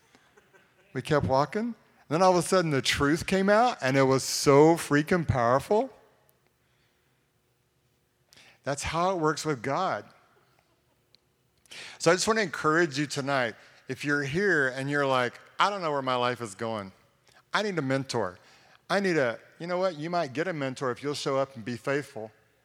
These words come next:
When the food's getting put on the table buffet-like,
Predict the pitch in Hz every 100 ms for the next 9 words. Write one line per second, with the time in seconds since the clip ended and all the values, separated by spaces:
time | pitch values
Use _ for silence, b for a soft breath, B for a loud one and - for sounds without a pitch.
0 | _ B B B B B 135 127 110 104
1 | 165 175 135 165 135 156 151 143 135 127
2 | - 151 139 151 135 123 123 - 139 156
3 | 170 190 202